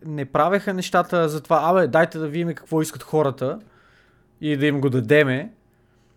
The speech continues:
Имам чувство, че подходът тогава в компанията беше, „Ей, пичове, дайте да се събереме. Ето това е франчайза, който имаме в момента.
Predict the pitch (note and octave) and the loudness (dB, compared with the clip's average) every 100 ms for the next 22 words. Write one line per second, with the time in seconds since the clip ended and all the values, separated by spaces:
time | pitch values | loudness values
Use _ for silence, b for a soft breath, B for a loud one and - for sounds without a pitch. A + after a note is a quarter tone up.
0 | _ _ F#3 A#3 G#3+ B3 - A3+ - - | _ _ -2 -2 0 -4 -4 -6 -6 0
1 | G3 A3 G#3+ F3+ G3+ G#3 F#3 E3+ G3 G3+ | 4 4 2 6 6 4 -2 2 4 2
2 | E3 F#3+ G3+ F#3 F#3+ G3+ G#3+ C3 D3+ F#3+ | 0 0 2 0 -2 2 2 4 4 2
3 | G#3+ G#3+ A#3 G#3+ F#3+ D#3 C3+ - b b | -2 -2 0 2 4 2 0 -6 b b
4 | b - E3 - - G#3 G#3+ G#3+ G#3 G3+ | b 2 2 2 4 6 6 4 2 4
5 | G#3 G3+ G3+ F#3 F3+ E3+ D#3+ C3 B2+ C3+ | 4 4 2 2 2 2 0 -2 -4 -6
6 | A#2+ A#2 B2 D#3+ | -4 -4 -4 -4